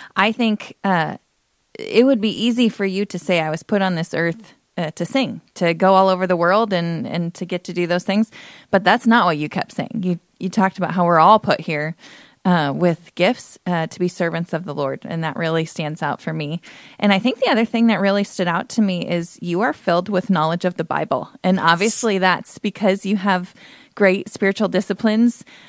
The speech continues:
Speaker 1: Um, and we can all do that. And, uh, I think that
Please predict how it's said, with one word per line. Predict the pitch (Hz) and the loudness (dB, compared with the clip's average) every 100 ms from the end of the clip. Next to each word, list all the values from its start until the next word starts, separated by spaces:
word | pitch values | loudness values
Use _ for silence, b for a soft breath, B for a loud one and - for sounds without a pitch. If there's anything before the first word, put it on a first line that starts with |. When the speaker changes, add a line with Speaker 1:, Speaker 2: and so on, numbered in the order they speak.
| b - | b 2
Speaker 1:
Um, | 220 185 170 | 4 4 4
and | 196 190 | 4 4
we | 220 | 2
can | 311 269 | 2 4
all | 269 | 4
do | 370 151 | 2 -2
that. | 135 87 - - | -2 -10 -14 -4
And, | 196 180 175 - - | 0 0 -2 -4 -6
uh, | 190 | 0
I | 170 170 | 2 0
think | - 233 - | 4 2 4
that | 208 | -2